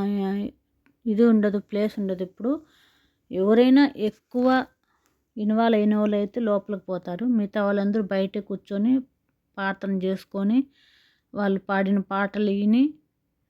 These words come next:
ఆ, ప్రార్థన చేసుకొని వెళ్ళిపోతారు. ఎంతమంది జనాభా చూడండి, అసలు మన ఇండియా వాళ్ళందరూ ఇక్కడే ఉండారనిపించింది. అంతే కదా,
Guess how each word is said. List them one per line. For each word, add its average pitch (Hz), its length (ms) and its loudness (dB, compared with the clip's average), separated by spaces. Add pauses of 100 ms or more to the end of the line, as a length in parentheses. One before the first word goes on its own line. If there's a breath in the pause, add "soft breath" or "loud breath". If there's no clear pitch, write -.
ఆ, 214 180 -8 (840)
ప్రార్థన 202 400 -2
చేసుకొని 190 340 -4
వెళ్ళిపోతారు. 180 640 -6 (2500)
ఎంతమంది 202 760 0
జనాభా 190 480 -2
చూడండి, 185 600 -4 (640)
అసలు 214 280 -4
మన 208 200 4
ఇండియా 190 320 2
వాళ్ళందరూ 208 440 0
ఇక్కడే 202 300 -4
ఉండారనిపించింది. 185 1000 -4 (560 soft breath)
అంతే 233 280 4
కదా, 202 280 2